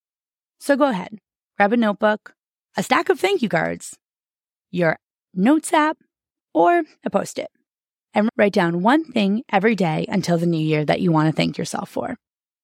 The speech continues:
This will help you as you decide what the new year holds for you and will serve as a beautiful reminder next time you need it. All right, and there you have it. My hot take on gratitude has come to an end.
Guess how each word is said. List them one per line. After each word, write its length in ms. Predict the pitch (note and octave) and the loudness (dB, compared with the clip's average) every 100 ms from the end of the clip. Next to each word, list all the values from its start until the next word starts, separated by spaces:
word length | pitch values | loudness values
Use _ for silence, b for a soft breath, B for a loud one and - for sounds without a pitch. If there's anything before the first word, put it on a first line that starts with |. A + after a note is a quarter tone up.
| _ _ | _ _
This 120 | B3+ | 0
will 100 | F#4 | 2
help 240 | F#4 G#3 G#3 | 2 0 2
you 100 | F3+ | 2
as 180 | E3+ F3 | 2 2
you 60 | |
decide 380 | G#3+ - D#3+ D#3 | 0 0 0 0
what 220 | E3+ G3 | -2 0
the 60 | C4 | 2
new 160 | A#3+ | 2
year 220 | F3 F3 F3+ | 2 2 2
holds 320 | E3+ D#3+ - | 0 0 -4
for 80 | G2 | -6
you 160 | - - _ _ _ _ - | -6 -8 _ _ _ _ 0
and 100 | G#3+ | 0
will 80 | A3 | 0
serve 220 | G#3+ G#3 | 0 0
as 140 | G#3+ | 0
a 60 | F#3+ | -2
beautiful 580 | D3 E3 F#3 G#3 A#3+ A#3+ | -2 0 0 2 2 2
reminder 640 | A3 E3 E3 F#3+ A3+ G#3+ _ | 2 2 0 0 -2 -4 _
next 240 | E3+ D#3 - | -6 -6 -4
time 200 | E3+ - | -4 -4
you 80 | |
need 180 | D#2+ - | -8 -10
it. 120 | - - _ | -12 -14 _
All 100 | F#3+ | 2
right, 240 | B3+ D#4 D4 _ _ | 4 2 0 _ _
and 140 | F#3 F3+ | -2 2
there 100 | G#3 | 4
you 120 | A3+ | 4
have 180 | F3 F3 | 2 -2
it. 220 | - - _ G3 | -10 -14 _ 2
My 160 | F3 | 2
hot 300 | D#3 F3 A3+ | 2 0 0
take 280 | - G#3 G3+ | 2 0 2
on 200 | A3 G3+ | 0 0
gratitude 500 | - E3+ D#3+ F#3+ F3+ | -2 -4 -4 -2 -2
has 300 | - - - | -4 -8 -12
come 360 | - D#3+ E3+ - _ - | -2 2 2 -2 _ -2
to 160 | B3+ | 2
an 80 | A3+ | 2
end. 340 | - - - | -2 -10 -14